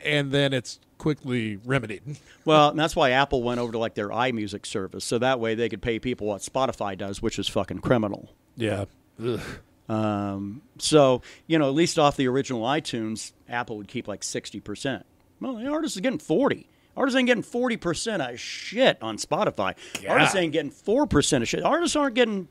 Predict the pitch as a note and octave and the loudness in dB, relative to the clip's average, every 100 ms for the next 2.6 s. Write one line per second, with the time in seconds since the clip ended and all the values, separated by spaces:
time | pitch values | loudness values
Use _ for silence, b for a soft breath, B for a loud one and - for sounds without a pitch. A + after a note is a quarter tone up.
0 | - G#3 A3+ A3+ D#3+ C3 A2+ G#2+ - A#2 | -4 0 0 0 0 0 0 -6 -6 -6
1 | F#2 G#2+ - A2 F2 E2 b b - A2 | -6 -12 -10 -8 -10 -12 b b -12 -10
2 | - A#2 G#2+ E2 F#2 F2+ | -6 -6 -6 -10 -14 -16